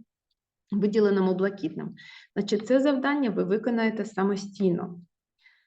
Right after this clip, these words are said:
Одинадцяте. Познач нескоротні дроби, виконай скорочені дроби там, де це можливо. Е, дивимось, двадцять чотири і тридцять два. Чи можна скоротити?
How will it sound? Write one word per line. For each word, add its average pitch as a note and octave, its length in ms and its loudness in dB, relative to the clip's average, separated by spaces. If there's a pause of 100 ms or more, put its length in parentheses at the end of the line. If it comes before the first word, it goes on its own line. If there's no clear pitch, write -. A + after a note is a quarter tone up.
(680)
Одинадцяте. G#3 640 2
Познач G#3+ 460 2
нескоротні A#3+ 680 4
дроби, E3+ 480 4 (360)
виконай G#3 380 2
скорочені G3 640 0
дроби C#4+ 360 -2
там, A3+ 260 -4
де G#3 80 -6
це G3 200 -6
можливо. E3+ 580 -4 (920)
Е, F#3 320 4
дивимось, C#4 560 4
двадцять C#4+ 400 -2
чотири G#3+ 320 2
і G3 40 4
тридцять G#3 380 -2
два. E3+ 460 -4 (1040)
Чи - 120 -4
можна B3+ 300 4
скоротити? F3 680 0